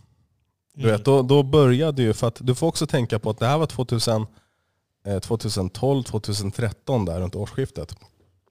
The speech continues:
Speaker 1: Och då hade ju, och då hade ju streamingen, eh, börjat, det var precis i början av streaming. Det var ju, då var det bara,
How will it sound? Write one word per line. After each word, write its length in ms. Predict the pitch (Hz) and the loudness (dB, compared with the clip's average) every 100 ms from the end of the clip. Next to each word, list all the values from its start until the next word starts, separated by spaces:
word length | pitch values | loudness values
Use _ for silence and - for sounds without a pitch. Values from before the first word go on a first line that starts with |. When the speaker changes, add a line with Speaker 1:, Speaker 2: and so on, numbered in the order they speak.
| _ _ - | _ _ -8
Speaker 1:
Och 100 | 131 | -2
då 180 | 127 147 | 2 2
hade 160 | 165 156 | 2 0
ju, 180 | 139 120 - _ _ _ _ _ _ _ _ _ _ _ _ _ _ _ _ _ _ _ _ _ _ _ _ _ _ _ _ _ _ _ | -2 -2 -6 _ _ _ _ _ _ _ _ _ _ _ _ _ _ _ _ _ _ _ _ _ _ _ _ _ _ _ _ _ _ _
och 100 | 123 | 0
då 120 | 143 | 2
hade 200 | 147 143 | 2 0
ju 100 | 127 | 0
streamingen, 800 | - - 160 170 147 131 123 117 - _ _ - | -2 -2 -2 0 -2 0 -2 -4 -8 _ _ -10
eh, 280 | 90 87 82 | -8 -6 -8
börjat, 720 | 107 127 117 107 107 98 - | 0 2 4 2 0 0 -6
det 140 | 104 | -6
var 100 | 123 | -2
precis 360 | 117 131 135 - | 0 -2 -2 -2
i 40 | |
början 580 | 113 - 127 110 117 139 | -4 0 2 2 0 0
av 80 | 143 | -2
streaming. 500 | - 127 127 147 208 - _ _ _ _ _ _ | -2 -2 0 0 -4 -12 _ _ _ _ _ _
Det 120 | 104 | -2
var 120 | 110 113 | 2 4
ju, 60 | |
då 360 | 110 110 120 135 | 2 -2 0 2
var 120 | 135 | 0
det 60 | 120 | 2
bara, 260 | 110 101 | 2 2